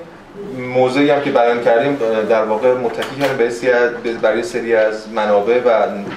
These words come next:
متون خود هگل. اما دقیقاً از همین جاست، یعنی در ترسیم همین هگل دولتگرای راسته که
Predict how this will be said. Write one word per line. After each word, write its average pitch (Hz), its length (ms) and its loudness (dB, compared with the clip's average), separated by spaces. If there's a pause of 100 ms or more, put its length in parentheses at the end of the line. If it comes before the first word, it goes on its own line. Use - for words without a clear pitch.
(340)
متون 123 260 -6
خود 110 200 -4
هگل. 90 100 -4 (720)
اما 262 160 4
دقیقاً 190 460 2
از 202 220 0
همین 196 240 -2
جاست، 151 320 2
یعنی 139 120 -4
در 151 200 2 (260)
ترسیم 147 600 -2
همین 131 320 -4 (100)
هگل 117 440 -2 (720)
دولتگرای 120 720 2
راسته 143 500 0
که 110 160 -6